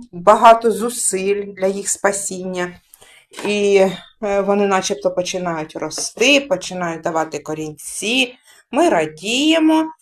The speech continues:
і раптом отримуємо неприємний сюрприз. Наприклад, як ось цей.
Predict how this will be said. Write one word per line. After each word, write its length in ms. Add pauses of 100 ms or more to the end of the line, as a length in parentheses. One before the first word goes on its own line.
(260)
і 360
раптом 800 (280)
отримуємо 720
неприємний 800
сюрприз. 640 (640)
Наприклад, 640 (260)
як 240 (140)
ось 300
цей. 380